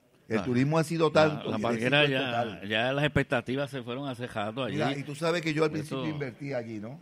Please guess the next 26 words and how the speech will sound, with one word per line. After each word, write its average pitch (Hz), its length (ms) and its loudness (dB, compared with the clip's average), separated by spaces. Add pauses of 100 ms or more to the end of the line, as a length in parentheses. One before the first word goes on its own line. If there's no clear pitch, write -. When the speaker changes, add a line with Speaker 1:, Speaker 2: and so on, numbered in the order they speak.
(120)
Speaker 2:
Sí. 101 80 -12
Speaker 1:
Y 98 260 -8
yo 110 200 -2
pues 156 180 2
lo 139 60 -2
acepto 143 400 -8
porque 98 560 -10 (460)
pues 101 140 -12
tiene, 110 200 -12
hay 113 120 -8
que 123 80 -10
aceptar 120 340 -4
la 123 140 -2
cosa, 147 300 -4
pero 110 160 -6
¿sabes 135 260 -6
qué? 151 220 -10 (560)
Que 117 120 -2
ahora 135 240 6
lo 151 120 2
tienen 151 260 -6
los 147 100 -6
comerciantes 151 800 -6 (260)
y 120 140 -4
de 113 160 0
allí 170 480 -4